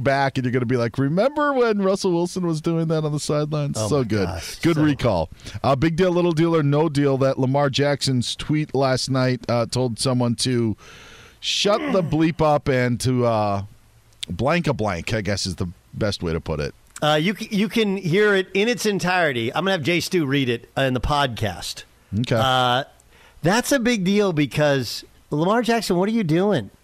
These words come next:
Speaker 2: Like, the first, the, the guy's like a non, is like just a fan. There's a Ravens fan who's just randomly tweeting,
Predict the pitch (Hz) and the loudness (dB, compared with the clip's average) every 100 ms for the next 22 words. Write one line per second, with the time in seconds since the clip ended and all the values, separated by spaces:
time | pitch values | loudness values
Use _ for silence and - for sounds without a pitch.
0 | _ _ _ _ _ _ _ _ _ _ | _ _ _ _ _ _ _ _ _ _
1 | - 147 131 - 156 180 - 233 285 190 | -2 -2 -2 -4 -2 -2 0 -2 -2 -2
2 | 180 139 190 180 226 262 220 180 165 147 | -4 -4 -4 0 2 2 2 0 0 2
3 | 160 180 185 185 160 127 160 139 110 175 | 2 2 0 -2 -4 0 0 0 -2 0
4 | 165 123 143 196 233 101 101 _ _ _ | 0 0 0 0 0 -4 -8 _ _ _
5 | _ _ _ - 175 185 165 208 240 220 | _ _ _ -6 -2 0 0 0 2 0
6 | 170 190 196 180 160 135 175 139 147 190 | 0 2 2 2 0 -2 -4 -2 0 0
7 | 214 202 180 131 180 175 151 147 | 0 0 -2 -2 0 2 2 0